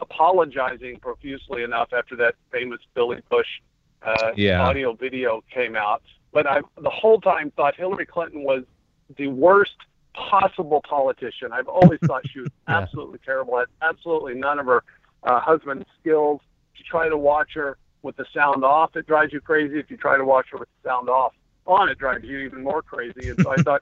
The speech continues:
Speaker 3: <laughs>
Speaker 1: it, it was just definitely something that Trump could win, despite the fact that he was unconventional. I was mainly worried, to tell you the truth, and for a long time was kind of really a Donald Trump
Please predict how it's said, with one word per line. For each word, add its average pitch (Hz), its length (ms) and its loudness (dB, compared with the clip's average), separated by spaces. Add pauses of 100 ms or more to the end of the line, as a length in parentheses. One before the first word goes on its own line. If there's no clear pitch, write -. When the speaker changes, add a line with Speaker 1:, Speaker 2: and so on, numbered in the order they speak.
(160)
Speaker 3:
<laughs> - 160 -14
Speaker 1:
it, 165 160 -4
it 156 180 -4
was 147 80 -8
just 160 260 -2
definitely 185 560 0
something 151 300 -6
that 131 100 -16
Trump 156 260 -8
could 131 140 -14
win, 135 240 -6
despite 135 360 -4
the - 60 -20
fact 127 300 0
that 127 120 -10
he 127 100 -12
was 120 140 -12
unconventional. 117 800 -10 (340)
I 220 180 4
was 320 180 -2
mainly 160 500 -2
worried, 143 600 0
to 127 80 -14
tell 139 160 -4
you 135 100 -6
the 123 100 -10
truth, 170 440 -6
and 131 260 -6
for 135 80 -4
a 131 60 2
long 175 180 -2
time 147 200 0
was 120 100 -10
kind 151 100 -2
of 139 80 -2
really 156 200 0
a - 20 -8
Donald 135 340 -2
Trump 139 220 -6